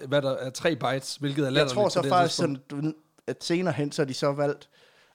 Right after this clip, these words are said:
Speaker 2: "Det er for besværligt at rette det der." Så i stedet for, så gør vi bare, fordi den skal vise hele år, årstal, så får vi den bare til at sige,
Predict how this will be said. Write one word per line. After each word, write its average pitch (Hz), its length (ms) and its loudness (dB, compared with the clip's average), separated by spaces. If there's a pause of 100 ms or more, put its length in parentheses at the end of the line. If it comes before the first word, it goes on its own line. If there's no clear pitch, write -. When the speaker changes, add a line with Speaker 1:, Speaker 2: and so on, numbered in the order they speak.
(180)
Speaker 2:
"Det 127 60 -12
er - 40 -16
for 131 80 -6
besværligt 123 540 0
at 113 120 -10
rette 131 260 -6
det 98 100 -16
der." 104 240 -12 (440)
Så - 120 -4
i 131 60 0
stedet 190 240 4
for, 151 100 -6
så 156 140 -6
gør 170 180 4
vi 170 100 -2
bare, 139 380 0
fordi 156 260 -4
den 135 120 -10
skal - 140 -10
vise 160 200 -2
hele 156 200 2
år, 156 280 0
årstal, 151 320 -2
så 147 100 -4
får 139 160 -2
vi 131 80 -6
den 123 100 -10
bare 131 140 -2
til 143 160 -6
at 127 60 -6
sige, 113 240 -10